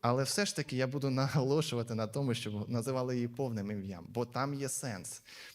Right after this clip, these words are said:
Да, сенс, який Бог довірив нам вкласти в є-, в це, в цю дитинку. Це такі от думки стосовно, да, це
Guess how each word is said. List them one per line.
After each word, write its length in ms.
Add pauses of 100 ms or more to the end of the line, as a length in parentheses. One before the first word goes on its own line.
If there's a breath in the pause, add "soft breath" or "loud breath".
Да, 300
сенс, 360
який 260
Бог 320
довірив 520
нам 240
вкласти 520
в 80
є-, 160
в 120
це, 200
в 180
цю 140
дитинку. 640 (2000 loud breath)
Це 160
такі 260
от 140
думки 500
стосовно, 560
да, 240
це 280